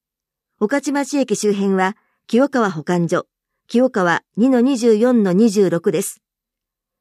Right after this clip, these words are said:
保管期間は一ヶ月、移送料は五千円です。返還の受付日時は、洗足今戸保管所は午後二時半から六時半まで、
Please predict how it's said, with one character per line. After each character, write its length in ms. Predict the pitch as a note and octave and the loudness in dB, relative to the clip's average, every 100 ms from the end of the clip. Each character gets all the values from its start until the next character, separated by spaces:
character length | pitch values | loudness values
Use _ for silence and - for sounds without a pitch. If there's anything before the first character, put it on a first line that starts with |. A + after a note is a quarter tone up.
| - | -6
保 120 | A#3 | -4
管 220 | C4+ C#4 | -2 -4
期 100 | - | -6
間 220 | A#3+ G#3+ | -4 0
は 100 | F#3+ | 0
一 120 | F3 - | -2 -2
ヶ 140 | A#3+ | -2
月、 340 | F#3+ - - _ _ _ - | -2 -2 -10 _ _ _ -12
移 120 | F3+ | -4
送 200 | C#4+ C4 | 0 2
料 220 | A3 G#3 | 2 2
は 140 | A#3 | 0
五 100 | F3 | -2
千 220 | F#3 G#3 G3+ | -2 0 0
円 160 | F#3+ | 0
で 100 | F3 | -2
す。 200 | A3 - _ _ _ _ _ _ _ - | -6 -10 _ _ _ _ _ _ _ -4
返 220 | B3+ C4 | -4 -2
還 240 | C4+ B3+ | -2 0
の 100 | A#3+ | 0
受 160 | A3+ B3+ | 2 -2
付 220 | B3 B3+ | -2 0
日 280 | B3 A3 G#3+ | 0 -2 -4
時 120 | F#3+ | -2
は、 180 | E3+ G3 _ _ _ _ _ | -2 -4 _ _ _ _ _
洗 280 | - C#4 B3+ | -4 -2 0
足 420 | G3+ - F3 - - | -2 -2 -4 -4 -2
今 220 | G#3+ B3+ | -2 0
戸 100 | C4 | -4
保 100 | A#3 | -4
管 240 | B3 A#3 | -2 0
所 140 | A3+ F3+ | 0 0
は 180 | F3 - _ _ _ - | -2 -6 _ _ _ -4
午 160 | G#3 B3 | 0 2
後 160 | G3+ | 2
二 160 | F3+ F#3 | -2 -4
時 80 | A#3+ | -2
半 240 | B3+ A3+ | -2 -2
か 100 | F#3 | -2
ら 140 | E3 - | -6 -4
六 200 | E3+ B3 | -4 -4
時 100 | A3+ | -4
半 220 | A3 G#3 | -2 -2
ま 100 | E3 | -2
で、 160 | - | -4